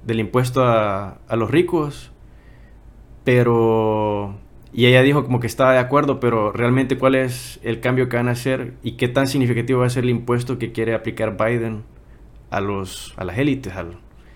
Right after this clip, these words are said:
a la oligarquía, a todas estas compañías que, que hacen lobby para que financien sus, sus intereses, para que cambien políticas a favor de ellos.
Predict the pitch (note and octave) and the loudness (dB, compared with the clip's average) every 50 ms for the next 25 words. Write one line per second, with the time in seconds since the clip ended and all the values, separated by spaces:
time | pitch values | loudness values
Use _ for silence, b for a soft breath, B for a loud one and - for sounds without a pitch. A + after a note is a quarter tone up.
0 | b b b b b b b - - G2 G2 F#2+ G#2 G2 F#2 F#2 F#2+ G2+ - - | b b b b b b b -8 -6 -6 -4 -4 -4 -2 -2 -4 -4 -6 -6 -2
1 | C3+ C#3+ C#3+ B2+ B2+ B2 B2 - A#2+ A#2 A#2+ A#2 A#2+ - - - - - - - | -2 0 2 2 0 -2 -2 -4 -2 -2 -2 -4 -6 -8 -12 -12 -14 -16 -16 -18
2 | - - - A#2 A2+ - - B2+ A#2 A2 G2+ - - - - - - C#3 B2 A#2+ | -14 -10 -8 -8 -8 -4 -2 -2 -2 -2 -4 -10 -14 -16 -14 -6 -4 -2 -2 0
3 | A#2 A2+ A2 A#2 B2 C3 C3+ C3 B2 B2 B2+ - A2 G2 - - - G#2 G2 - | 0 0 2 2 2 2 2 0 -2 -2 -4 -8 -10 -10 -8 -4 -4 -4 -2 0
4 | C3+ A#2+ A#2 A#2 A#2 B2+ C#3 C#3+ D3 C#3+ C3+ C3+ C3+ C3+ B2+ B2 b b b b | 0 2 2 4 4 6 6 6 4 2 2 0 -2 -4 -8 -12 b b b b
5 | b b b b b b - - - - - - A2 A2 G#2+ G#2 G2+ G2 F#2 F#2+ | b b b b b b -20 -20 -16 -6 0 2 4 4 4 4 2 0 -2 -4
6 | - - - - A2+ - A2+ G#2+ G#2+ G#2 G2 - A#2+ A#2+ A#2+ A#2+ B2 A2+ A2+ - | -8 -10 -10 -8 -6 -6 -4 -4 -4 -4 -2 -2 0 0 0 -2 -4 -6 -8 -8
7 | - - - - - - - A2+ A2 G#2 - A2+ B2+ D3 D3 D#3 B2 B2 A2+ G#2 | -14 -16 -18 -18 -10 -2 -2 0 0 0 0 2 2 2 2 0 0 0 0 0
8 | G2 A#2 A#2+ B2 A#2+ A#2+ A#2+ A#2+ B2 B2+ C#3 - B2 A#2+ B2 A2 - - G#2 G2+ | 0 0 0 0 0 0 0 0 0 0 -2 -2 -2 -4 -4 -6 -6 -6 -8 -6
9 | A2+ G#2+ B2 B1 B1+ - - - - - - | -6 -6 -6 -6 -6 -6 -8 -12 -18 -20 -20